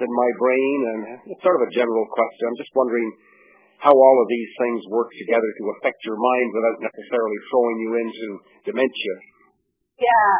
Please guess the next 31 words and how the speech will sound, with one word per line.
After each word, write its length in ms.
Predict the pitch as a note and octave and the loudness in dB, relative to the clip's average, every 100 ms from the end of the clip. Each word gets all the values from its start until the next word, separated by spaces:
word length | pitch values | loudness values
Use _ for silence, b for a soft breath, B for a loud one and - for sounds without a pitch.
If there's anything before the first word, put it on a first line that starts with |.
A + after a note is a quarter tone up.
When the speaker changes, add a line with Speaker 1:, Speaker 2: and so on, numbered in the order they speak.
| - | 0
Speaker 2:
um, 260 | A#3+ B3 A#3+ A#3 | 0 0 -2 -4
that's 220 | D4 D4 D#4 | -2 -2 -2
a 60 | |
good 140 | C#4 B3+ | -8 -4
question. 420 | C4 B3 B3 F#3 F3 E3 - | 0 -2 -2 -8 -8 -14 -14
So, 140 | C#4+ C4 A#3+ G3+ - - G2+ _ _ _ _ _ - _ _ _ _ _ _ | -4 -2 -2 -4 -8 -14 -20 _ _ _ _ _ -20 _ _ _ _ _ _
a 100 | A3+ C4+ | -4 -2
lot 260 | C4 D#4 G4 | 2 4 4
of 80 | D#4 | 4
our, 180 | C4 A#3 - _ _ _ | 4 2 -2 _ _ _
a 80 | - | -4
lot 220 | C4+ C#4+ E4+ | 2 4 4
of 80 | |
my 160 | C#4+ B3+ | 0 -6
patients 480 | B3+ C4 B3+ A#3 F#3 G3 | -4 -8 -8 -18 -16 -14
do 80 | |
have 240 | B3+ B3 G#3 - | -10 -6 -6 -2
some 160 | B3 A#3+ A#3 | -2 -2 -4
form 160 | A#3+ G#3 | -8 -8
of 80 | G3+ | -6
neurologic 480 | G#3+ G3+ F#3 F#3+ G3 F#3 | -4 0 0 0 -6 -10
involvement 640 | F3+ E3+ F3+ E3 - - | -2 -2 -2 -6 -10 -8
or 80 | F#3+ | -6
brain 240 | F#3+ F#3+ F#3+ | -4 -4 -6
involvement. 520 | F#3 E3+ D#3 - A#2 - B B B - | -4 -2 -2 -4 -14 -16 B B B -6
And 60 | |
it 80 | A3+ | -4
ranges 380 | A#3+ C4+ D4+ C#4+ - | 0 0 0 -8 -8
from 80 | A#3+ | -2
everything 460 | A3 A#3+ C4 A#3+ A3 G3 D3 - | -2 -2 -8 -10 -10 -12 -16 -12
from 280 | - G#3+ | -4 -2